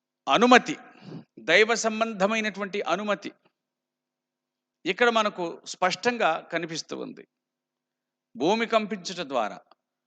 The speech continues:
పరిశుద్ధాత్మ చేత నింపబడుట ద్వారా, వారు దేవుని వాక్యమును ధైర్యముగా బోధించుట ద్వారా దైవ సంబంధమైనటువంటి ఆమోదం ఇక్కడ మనకు అర్థమవుతూ ఉంది.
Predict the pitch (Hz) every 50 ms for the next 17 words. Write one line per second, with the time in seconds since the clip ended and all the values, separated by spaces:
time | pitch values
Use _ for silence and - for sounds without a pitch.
0 | _ _ _ - - 185 220 202 - 233 190 147 185 214 214 - 190 202 175 214
1 | 202 196 196 175 180 190 196 165 175 165 160 151 143 - 131 107 98 107 104 101
2 | 95 98 - _ _ _ _ _ _ _ _ _ _ _ _ _ _ _ _ _
3 | _ _ _ - 151 165 180 185 165 151 196 220 233 240 240 233 220 208 208 208
4 | - 196 185 180 165 131 127 175 208 233 247 240 233 220 220 226 214 - 147 165
5 | 175 160 165 151 - - 120 110 107 107 98 92 - - _ _ _ _ _ _
6 | _ _ _ _ _ _ _ _ _ _ _ _ _ _ _ _ _ _ _ -
7 | 233 240 180 214 226 247 226 - 254 254 247 247 254 233 202 226 240 240 240 240
8 | 233 220 220 220 202 214 208 185 185 - - 170 202 233 233 240 240 226 202 156
9 | 113 - - - - - - 165 - 214 190 185 180 170 165 - 165 147 135 151
10 | - - _ _ _ _ _ _ - - 139 139 139 147 143 135 123 113 - 104
11 | 78 - - _ - - _